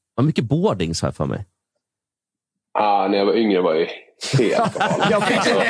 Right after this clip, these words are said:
Speaker 3: jag fick
Speaker 2: nej, men
Speaker 3: en,
Speaker 2: på riktigt.
Speaker 3: jag fick en
Speaker 2: På
Speaker 3: video
Speaker 2: riktigt
Speaker 3: på dig,
Speaker 2: så.
Speaker 3: hörru, på Instagram om, eh, någon som bara, "Kan du ta upp det med Almen? Han, eh, var det du som slogs i J arton Mora, Leksand?"
Speaker 2: Ja,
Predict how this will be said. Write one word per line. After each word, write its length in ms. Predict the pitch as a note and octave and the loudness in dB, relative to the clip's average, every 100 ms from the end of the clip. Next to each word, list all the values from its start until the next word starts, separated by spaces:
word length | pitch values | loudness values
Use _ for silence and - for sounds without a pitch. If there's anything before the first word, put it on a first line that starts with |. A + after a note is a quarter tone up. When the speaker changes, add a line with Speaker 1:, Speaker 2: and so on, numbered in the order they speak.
| - G#3 F3+ | 0 0 0
Speaker 3:
jag 120 | G#3 | 0
fick 80 | F3 | 0
Speaker 2:
nej, 100 | A#2+ | 2
men 140 | B2 | 2
Speaker 3:
en, 60 | A#3+ | 2
Speaker 2:
på 60 | |
riktigt. 560 | B2 A#2+ - G#2+ - - | 0 -2 -2 -4 -6 -6
Speaker 3:
jag 160 | - D#3+ | -4 0
fick 160 | A3+ | 0
en 80 | G#3+ | 0
Speaker 2:
På 20 | G3+ | 2
Speaker 3:
video 180 | A#3 | 2
Speaker 2:
riktigt 220 | A#3+ B3 G#3+ | 2 2 2
Speaker 3:
på 60 | |
dig, 100 | F3+ E3 | 2 2
Speaker 2:
så. 60 | |
Speaker 3:
hörru, 200 | D#3+ D3+ | 2 0
på 120 | D3 D#3 | 0 2
Instagram 680 | E3+ F#3 - C#3+ A#2 A#2+ - | 2 2 0 0 0 -2 -2
om, 280 | D3+ D3 | 0 2
eh, 240 | C#3+ C3+ B2+ | 2 2 0
någon 220 | D#3 D#3 | 0 0
som 80 | C#3 | -2
bara, 140 | A#2 | -2
"Kan 120 | A2+ E3+ | 0 0
du 100 | D3+ | 0
ta 80 | |
upp 240 | F#3+ A3+ E3 - | 0 0 -2 -2
det 140 | F#3 | 0
med 340 | E3+ E3+ E3+ D#3+ | 2 0 0 0
Almen? 360 | F3+ G3 F#3 | 0 0 0
Han, 260 | E3 D#3+ D#3+ | 0 -2 -2
eh, 180 | E3 C#3 _ _ _ _ _ | -4 -6 _ _ _ _ _
var 160 | - - | 0 0
det 60 | |
du 220 | D#3+ F#3 | 2 2
som 100 | D#3+ | 0
slogs 400 | D#3+ F#3 F#3 - | 0 0 0 0
i 40 | F#3 | 0
J 300 | F3 F#3 F3 | 2 2 2
arton 360 | G3 F#3 F3+ | 0 -2 0
Mora, 600 | F3+ F#3 E3 E3+ E3 D#3 B2 - - | 2 2 2 2 0 -2 -4 -10 -2
Leksand?" 540 | F3 - - A#2 G#2+ - _ _ _ _ _ _ _ _ _ _ _ _ _ - | -2 -2 -2 -2 -4 -12 _ _ _ _ _ _ _ _ _ _ _ _ _ -4
Speaker 2:
Ja, 400 | - G#2+ G#2 G2 | 0 2 2 -2